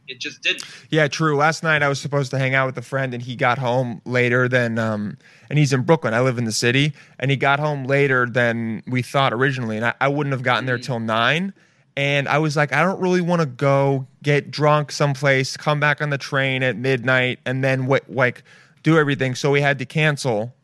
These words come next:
Speaker 2: But so it was like, yeah, I'm not canceling not 'cause I don't like you, just because, like, this really isn't the most convenient thing to be doing.
Speaker 1: Well, it, you ever ask someone what they're doing today, and then you're like,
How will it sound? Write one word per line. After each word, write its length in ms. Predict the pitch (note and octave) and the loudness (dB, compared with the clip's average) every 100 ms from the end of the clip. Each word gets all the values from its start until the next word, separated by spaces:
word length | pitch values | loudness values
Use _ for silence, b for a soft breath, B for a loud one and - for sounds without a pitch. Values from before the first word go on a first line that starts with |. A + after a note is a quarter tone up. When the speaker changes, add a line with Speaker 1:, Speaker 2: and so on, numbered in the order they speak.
| _ | _
Speaker 2:
But 280 | B2+ C3 - | 0 0 0
so 200 | D3 C3 | -6 -6
it 100 | - | -6
was 180 | C#3+ C#3 | -4 -2
like, 240 | C3+ - - | -2 -4 -4
yeah, 360 | D3+ E3 B2+ | 2 2 2
I'm 120 | B2+ | 0
not 140 | F#3+ G3+ | 0 -2
canceling 400 | A3 A3+ A3 F#3 | 0 -2 0 0
not 120 | D#3+ | 0
'cause 140 | F#3 | 2
I 40 | E3 | 2
don't 220 | D3+ G2+ | 2 2
like 260 | A#2 C3+ - | 0 -2 -2
you, 160 | F#3+ | -4
just 220 | D#3 C#3+ | -2 -4
because, 260 | D3+ - C#3+ | -6 -4 -2
like, 200 | B2+ - | -2 -4
this 280 | D3 C#3+ - b b b | -10 -12 -16 b b b
really 720 | A#2 C#3+ D#3 D3+ D3 C#3 C3+ _ _ _ | 0 4 6 6 4 4 0 _ _ _
isn't 500 | C3+ C#3+ D3+ D#3 - | 2 6 6 4 4
the 80 | C#3 | 4
most 300 | C3+ C#3 - | 6 4 2
convenient 560 | E3 A#2 B2 B2+ B2 | 0 2 2 2 0
thing 160 | - A#2+ | 0 0
to 100 | B2+ | 0
be 140 | A2 | 0
doing. 440 | G#2 A#2 B2 D#3+ F3 b b b b | 2 2 4 2 0 b b b b
Speaker 1:
Well, 300 | - - G3 | -6 -2 0
it, 260 | G3 G3 G3 | 0 -4 -6
you 160 | F#3 G3 | -4 -2
ever 140 | G#3 | 2
ask 320 | F#3 F#3 F3+ | 2 0 0
someone 340 | G3 F#3 F3+ D#3+ | -6 -6 -8 -8
what 160 | E3 | -6
they're 160 | E3+ D#3 | -6 -6
doing 420 | - D3+ D#3+ E3 | -6 -4 -4 -6
today, 640 | - E3 E3+ E3+ F3 F3 - _ _ _ _ _ _ | -10 -4 -2 0 -2 -4 -10 _ _ _ _ _ _
and 200 | D#3 D3 D3 | -8 -6 -6
then 180 | D3 | -6
you're 140 | D3 D3 | -4 -2
like, 240 | C#3+ C#3 | -2 -2